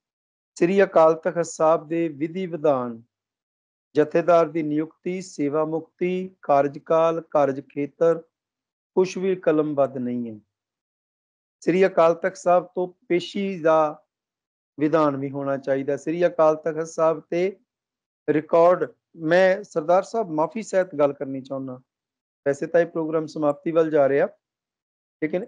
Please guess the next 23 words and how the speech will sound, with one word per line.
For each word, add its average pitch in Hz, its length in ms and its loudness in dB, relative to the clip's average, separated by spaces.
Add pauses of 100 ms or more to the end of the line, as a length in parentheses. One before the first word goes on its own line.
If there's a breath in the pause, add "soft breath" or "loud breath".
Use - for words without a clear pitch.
(120)
ਇੱਕ 220 240 -8
ਗੱਲ 156 300 2
ਜਿਹੜੀ 151 280 -4
ਕਿ 151 200 -4
ਮੈਨੂੰ 147 320 -4
ਲੱਗਦਾ 127 300 -2
ਹੈ 127 180 -4 (380)
ਜ਼ਰੂਰ 165 340 -6
ਹੋਣੀ 143 260 -2
ਚਾਹੀਦੀ 147 440 0
ਹੈ 175 80 4 (440)
ਕਿ 180 180 6
ਅਕਾਲ 165 320 2
ਤਖਤ 180 280 -6
ਸਾਹਿਬ 170 320 0
ਤੇ 202 220 0 (100)
ਅਕਾਲ 160 320 -2
ਤਖਤ 170 280 -10
ਸਾਹਿਬ 170 300 -2
ਦਾ 185 120 2
ਰਿਕਾਰਡ 160 420 2
ਹੀ 190 60 -2
ਸੁਰੱਖਿਅਤ 151 440 -6